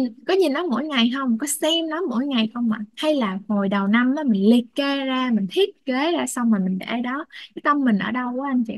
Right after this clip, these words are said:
Thì cái, anh chị, tâm mình ở đâu thì kết quả mình ở đó. Cái tâm mình ở đâu thì cái cuộc sống mình ở đó. Xung quanh mình anh chị có rất nhiều thứ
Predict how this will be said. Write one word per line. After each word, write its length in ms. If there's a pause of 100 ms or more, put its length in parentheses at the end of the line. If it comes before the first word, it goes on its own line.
(120)
Thì 120
cái, 140 (400)
anh 160
chị, 120 (380)
tâm 140 (160)
mình 160
ở 140
đâu 260
thì 200
kết 180
quả 220
mình 160
ở 80
đó. 260 (340)
Cái 200
tâm 140 (120)
mình 140
ở 80
đâu 280
thì 60 (100)
cái 100 (100)
cuộc 280
sống 320
mình 120
ở 120
đó. 280 (1700)
Xung 260
quanh 200
mình 120
anh 220
chị 180
có 100
rất 420
nhiều 180 (100)
thứ 140